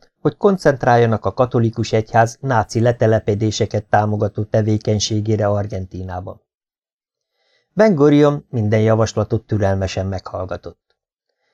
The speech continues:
Végül ezerkilencszázötvenegy március másodikán az öt titkosszolgálat vezetőjét az irodájába hívatta. Tájékoztatta őket, hogy Izrael hírszerző tevékenységét egyetlen koordináló szervezet,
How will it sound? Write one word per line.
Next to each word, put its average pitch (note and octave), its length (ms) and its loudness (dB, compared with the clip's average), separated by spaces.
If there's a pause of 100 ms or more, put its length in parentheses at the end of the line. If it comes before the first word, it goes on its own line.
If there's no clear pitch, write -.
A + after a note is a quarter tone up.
(180)
Végül F#3+ 400 4
ezerkilencszázötvenegy A#2+ 1500 0
március G#2 520 -6
másodikán A2+ 840 -2
az G#2+ 240 -8
öt - 220 -2
titkosszolgálat G#2+ 880 -2
vezetőjét A2 640 -2
az G2 140 -2
irodájába F#2 640 -4
hívatta. - 580 -12 (720)
Tájékoztatta A#2 840 2
őket, C3 380 0
hogy - 240 -4
Izrael C#3 400 2
hírszerző A2 600 0
tevékenységét A2+ 1000 -2 (140)
egyetlen A#2 560 0
koordináló A2 640 2
szervezet, A2 760 -2